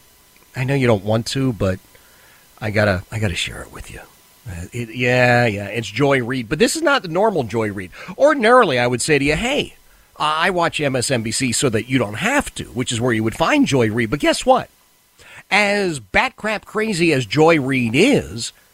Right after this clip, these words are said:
she was invited to the, the Yakking Yenta get-together known as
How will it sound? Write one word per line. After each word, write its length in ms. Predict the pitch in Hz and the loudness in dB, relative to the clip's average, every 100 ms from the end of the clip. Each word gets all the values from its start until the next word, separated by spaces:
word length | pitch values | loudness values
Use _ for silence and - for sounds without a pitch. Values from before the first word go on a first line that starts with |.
| _ - - | _ -18 -8
she 300 | - 226 269 | -2 2 2
was 220 | 302 233 | 0 0
invited 760 | 294 180 151 117 107 151 170 - | -2 2 2 2 0 -4 -4 -2
to 320 | 165 165 156 | 4 6 6
the, 440 | 131 139 131 123 - - | 2 0 0 -4 -10 -20
the 220 | - 147 143 | -8 -6 -2
Yakking 560 | 170 196 - 185 147 | 0 0 -4 -8 -6
Yenta 540 | 160 226 - 165 120 - 117 | -2 -2 0 0 0 -4 -2
get-together 720 | 139 - 131 113 104 117 139 | 0 0 -4 -4 -2 -2 -2
known 340 | 127 143 151 | 2 4 4
as 520 | - 135 127 127 131 | 2 0 0 -2 -4